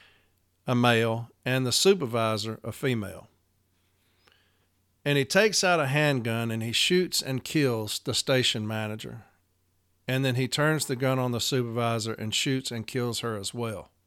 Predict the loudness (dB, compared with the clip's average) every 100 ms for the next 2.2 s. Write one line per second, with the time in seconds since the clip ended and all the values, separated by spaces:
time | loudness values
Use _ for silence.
0 | _ _ _ _ _ _ _ _ _ _
1 | _ -10 -6 -4 -4 -8 _ _ 4 6
2 | 6